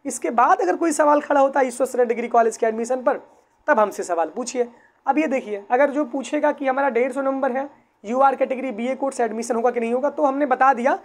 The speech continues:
दो सौ नंबर के ऊपर वाले उम्मीद रखें, उनका हो जाएगा, उसके नीचे वाले भी उम्मीद रखें, लेकिन उनका बहुत क्लियर नहीं है,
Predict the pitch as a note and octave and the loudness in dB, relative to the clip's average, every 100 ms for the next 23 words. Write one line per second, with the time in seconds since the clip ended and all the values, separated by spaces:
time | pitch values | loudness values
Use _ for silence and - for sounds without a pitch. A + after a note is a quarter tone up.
0 | - _ _ - A3+ E4+ F4 D4 C#4+ D#4+ | -12 _ _ -4 2 2 2 2 2 2
1 | C#4+ C#4+ D#4+ D4 D4+ F4+ B4 _ _ _ | 2 2 2 2 2 0 -6 _ _ _
2 | - C4+ C#4+ C4 F#3 - F3+ F#3+ A3+ C#4 | -6 2 2 2 -2 -4 -10 -8 -2 0
3 | A#3+ A#3+ E3+ D#3 D#3 - _ _ - C4 | 2 2 2 -2 -4 -10 _ _ -12 -6
4 | - D4+ C4 A#3+ F4 D4+ D#4 F4 C4 C#4+ | 0 2 2 2 2 2 2 2 2 0
5 | B3+ B3+ - A#3+ G3 G3+ G3+ G3+ A3 G#3+ | 0 -4 -2 -4 -2 -4 -6 -4 -4 -4
6 | D4 - G3+ C#4 - _ _ _ - G3 | -10 -8 -2 -2 -2 _ _ _ -6 -2
7 | F3+ E3+ C#3+ | -2 -4 -14